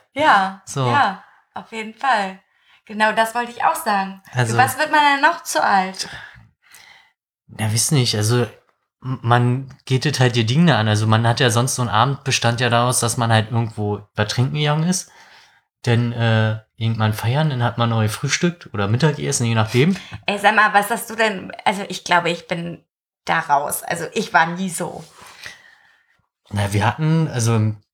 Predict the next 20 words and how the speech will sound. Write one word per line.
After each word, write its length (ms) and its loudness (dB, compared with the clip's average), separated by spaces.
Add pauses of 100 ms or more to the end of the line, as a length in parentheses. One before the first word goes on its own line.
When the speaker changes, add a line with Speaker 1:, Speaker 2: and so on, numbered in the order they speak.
(160)
Speaker 2:
der 120 2
Berliner 540 2
W 100 4
G 300 4
Feuerglüht 880 -2
quasi 380 -4
stand, 260 -6 (160)
oder 160 2
selbst 380 2
hier 240 2
haben 160 0
wir, 80 -6 (200)
haben 200 0
wir 200 0
Feuerglüht, 460 0
sind 200 2
erst 240 2
um 100 -4
eins 260 2
losgefahren. 760 0